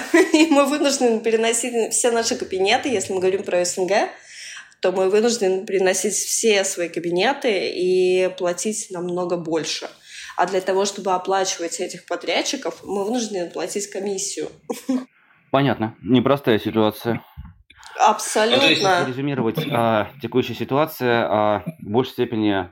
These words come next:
Speaker 2: м, помогает исполнителям и в меньшей степени помогает заказчикам. То есть исполнители повышают чеки на свои услуги за счет того, что, э, за счет обстоятельств рынка, да, а, э, заказчики вынуждены и платить больше и подрядчикам, и, соответственно,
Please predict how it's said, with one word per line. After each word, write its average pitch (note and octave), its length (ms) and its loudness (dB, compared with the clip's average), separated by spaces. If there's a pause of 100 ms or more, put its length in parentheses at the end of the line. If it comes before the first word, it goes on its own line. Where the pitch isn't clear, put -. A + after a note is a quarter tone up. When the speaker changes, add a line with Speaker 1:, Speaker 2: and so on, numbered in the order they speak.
Speaker 2:
м, F#2+ 320 -6
помогает A2+ 520 2
исполнителям A#2+ 680 0
и G#2 60 4
в - 40 -6
меньшей C3 180 0
степени B2 300 0
помогает G#2 360 0
заказчикам. F#2+ 560 -4
То - 40 -8
есть F2+ 120 -6
исполнители G#2 440 -2
повышают G2 520 0
чеки G2 220 -2
на F#2 80 -4
свои G#2 220 0
услуги - 280 -4
за A#2+ 120 0
счет C3 180 -4
того, B2 240 2
что, A2 380 0 (360)
э, F#2+ 300 0 (580)
за B2 160 0
счет A#2 160 -4
обстоятельств G2+ 560 -2
рынка, G2+ 340 0
да, G2+ 440 2
а, G2 140 -8 (220)
э, - 20 -4
заказчики G2 1120 -2
вынуждены F#2+ 600 -2
и F2+ 40 0
платить F#2 300 -4
больше F2+ 320 -2
и F2 40 0
подрядчикам, A#2+ 640 0
и, A#2+ 40 -2
соответственно, F2+ 960 -2